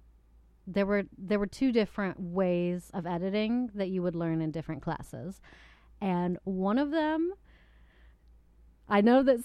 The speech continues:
s-, <laughs> some of you are gonna be like, "What are you even talking about? Like, you're so old." <laughs> We would record on V H S tapes and then edit that way from the V H S tape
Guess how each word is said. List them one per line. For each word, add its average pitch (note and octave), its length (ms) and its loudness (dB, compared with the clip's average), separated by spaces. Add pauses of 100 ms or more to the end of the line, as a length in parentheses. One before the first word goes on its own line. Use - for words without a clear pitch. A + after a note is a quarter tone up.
(120)
s-, A#3 440 6
<laughs> - 60 -18
some A#3 200 8
of A#3 140 6
you G#3+ 100 8
are G3+ 100 10
gonna G3+ 240 8
be F3+ 140 4
like, F3 320 2
"What D#3+ 360 2
are A#3+ 80 6
you B3+ 160 8
even A#3+ 260 10
talking G#3+ 500 6
about? F#3 340 4
Like, F#3 160 0
you're G3+ 160 2
so G3 300 4
old." F#3+ 500 4
<laughs> - 40 -20 (1800)
We B3 260 8
would A#3+ 300 8 (300)
record A#3+ 540 4
on G3 300 2
V E3 400 0
H D4 280 0
S C#4 200 6 (120)
tapes A3 640 4 (720)
and G3+ 200 6
then G3+ 640 4 (400)
edit F#3+ 420 0
that F3 260 -2
way D#3+ 340 -6 (140)
from E3+ 220 2
the D#3+ 100 0
V E3+ 160 -2
H F3+ 200 -4
S F#3 200 -2
tape G3 280 -2